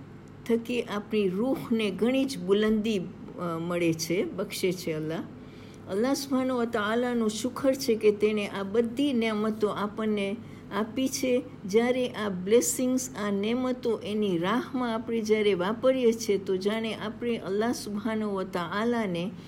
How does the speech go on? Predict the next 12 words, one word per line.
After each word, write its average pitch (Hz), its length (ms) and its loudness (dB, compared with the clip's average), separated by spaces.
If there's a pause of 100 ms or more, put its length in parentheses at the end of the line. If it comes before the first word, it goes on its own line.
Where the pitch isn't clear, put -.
(460)
આ 208 160 -2
નેમતોનું 220 1080 0
એક્નોલેજમેન્ટ 190 1040 4
કરીએ 135 260 0
છીએ, 151 260 -10 (640)
તેની 233 300 4
દીધેલી 233 580 2
નેમતોનો 214 1300 0 (200)
આપણે 214 300 0
શુક્ર 226 480 2
કરીએ 143 400 0
છીએ. 151 260 -8